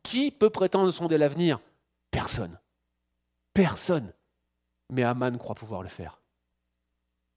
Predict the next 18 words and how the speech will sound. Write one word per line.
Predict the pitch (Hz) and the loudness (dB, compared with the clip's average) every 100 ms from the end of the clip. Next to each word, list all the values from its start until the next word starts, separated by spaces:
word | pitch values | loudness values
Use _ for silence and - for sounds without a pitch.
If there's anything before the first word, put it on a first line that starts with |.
| _ _ _ _ _ _ _ _ _ _ _ - | _ _ _ _ _ _ _ _ _ _ _ -6
Maintenant, | 143 175 175 | -4 0 -2
j'ai | 143 | -2
une | 131 | -4
deuxième | 135 123 110 | -4 -4 -8
question | 104 - | -12 -16
pour | - - | -18 -20
vous. | - 85 _ _ _ _ _ _ _ _ _ _ _ _ _ _ _ - | -20 -20 _ _ _ _ _ _ _ _ _ _ _ _ _ _ _ -18
Qui | - | -8
peut | - 196 | -4 -4
prétendre | - 151 147 - | -2 -4 -4 -4
écrire, | 147 - 180 170 - _ _ _ | -6 -6 -8 -8 -10 _ _ _
ou | 135 | -12
tout | 180 | -8
simplement, | - 156 156 185 214 - _ _ _ _ _ - | -6 -4 0 0 -2 -4 _ _ _ _ _ -10
qui | - | -6
peut | - 226 | -2 -2
prétendre | - 190 208 214 139 - | 2 2 2 0 -2 -8
réécrire | 156 - - 254 - 233 - - 277 277 117 | -4 -2 2 2 2 0 0 0 0 -2 -4